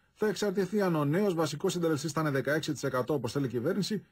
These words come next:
ή δεκαοκτώ τοις εκατό όπως πιέζουν οι δανειστές, προκειμένου να μην ανοίξει τρύπα στον προϋπολογισμό. Σήμερα επιβαρύνονται με είκοσι τρία τοις εκατό καύσιμα, ακίνητα, ένδυση, υπόδυση, υνοπνευματόδη, τηλεπικοινωνίες,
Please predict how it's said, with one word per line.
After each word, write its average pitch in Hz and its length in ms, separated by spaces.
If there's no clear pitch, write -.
ή 214 120
δεκαοκτώ 208 580
τοις - 120
εκατό 190 320
όπως 160 240
πιέζουν 165 360
οι - 20
δανειστές, 139 500
προκειμένου 175 460
να 156 120
μην 208 180
ανοίξει 185 280
τρύπα 170 220
στον 156 160
προϋπολογισμό. 127 760
Σήμερα 214 360
επιβαρύνονται 165 500
με 175 100
είκοσι 156 280
τρία 160 200
τοις 165 100
εκατό 165 460
καύσιμα, 180 600
ακίνητα, 160 680
ένδυση, 156 400
υπόδυση, 143 560
υνοπνευματόδη, 175 880
τηλεπικοινωνίες, 147 840